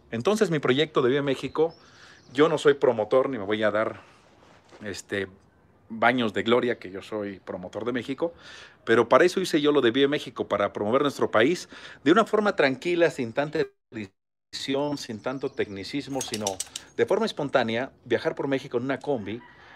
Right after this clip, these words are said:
promover México, apoyar comerciantes, comprar cosas,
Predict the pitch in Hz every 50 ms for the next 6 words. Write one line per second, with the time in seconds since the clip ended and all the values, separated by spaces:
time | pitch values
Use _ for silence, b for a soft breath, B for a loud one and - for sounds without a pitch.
0 | - - - - 131 127 127 139 139 139 135 143 147 - - 143 - - 131 131
1 | 127 123 113 101 - 110 101 113 117 - - 117 98 87 - - - 123 120 120
2 | 120 - 117 - - 98 92 - - 101 101 101 - 131 139 131 - - 123 120
3 | 123 120 -